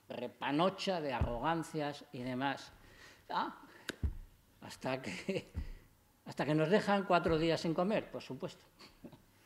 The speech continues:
Entonces, la cosa empieza a cambiar, empezamos a acordarnos, ¿eh?,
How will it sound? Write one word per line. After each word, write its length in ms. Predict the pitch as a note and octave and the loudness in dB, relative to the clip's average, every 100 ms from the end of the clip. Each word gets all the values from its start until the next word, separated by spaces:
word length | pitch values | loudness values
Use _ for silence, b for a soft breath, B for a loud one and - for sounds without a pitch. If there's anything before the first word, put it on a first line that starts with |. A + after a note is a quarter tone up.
| b b - _ _ _ _ _ _ _ _ - - - _ - A2+ | b b -20 _ _ _ _ _ _ _ _ -20 -20 -20 _ -20 -2
Entonces, 380 | C#3 F3 E3+ - - _ - - _ | 2 4 2 -4 -14 _ -20 -20 _
la 180 | B2+ B2 | -10 -2
cosa 320 | E3 F3 E3 | 0 0 -2
empieza 600 | C#3 C3 C#3 C3 C#3 A2 - | 0 -2 0 -4 -4 -6 -6
a 160 | B2+ | -8
cambiar, 380 | - B2 E3 F#3+ | -6 -4 -2 -2
empezamos 540 | A2 - C#3 D#3 D#3+ | -4 -6 -4 0 0
a 40 | E3 | 0
acordarnos, 720 | C#3+ D3+ C#3 F3+ C#3+ G#2 - - - - B B B B _ | 2 2 6 6 4 -2 -10 -18 -20 -20 B B B B _
¿eh?, 300 | C3 C#3+ | -2 -2